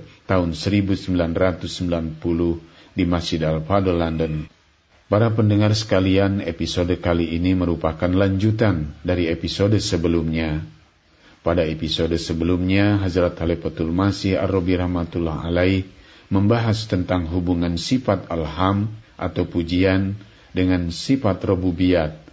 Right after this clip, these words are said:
yakni penciptaan dan pemeliharaan Allah Ta'ala. Tentang hubungan alham dengan rububiyat,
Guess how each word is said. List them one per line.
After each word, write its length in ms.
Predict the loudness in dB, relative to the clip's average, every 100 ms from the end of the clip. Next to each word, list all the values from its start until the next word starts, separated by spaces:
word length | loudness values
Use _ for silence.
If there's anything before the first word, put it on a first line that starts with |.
| -20 -8 -2
yakni 320 | 0 0 -2
penciptaan 800 | -4 -4 -6 0 0 2 0 0
dan 240 | -2 -2
pemeliharaan 960 | -4 -2 -2 -2 0 0 0 0 -2 -4
Allah 240 | -4 -4
Ta'ala. 480 | -4 -4 -4 -6 -8 -12 -20 _ _ _ _ _ -2
Tentang 400 | 0 4 2 2
hubungan 560 | 2 4 4 4 2 2
alham 560 | 0 2 2 2 2
dengan 320 | 2 2 2
rububiyat, 800 | 2 2 2 2 2 2 2 -2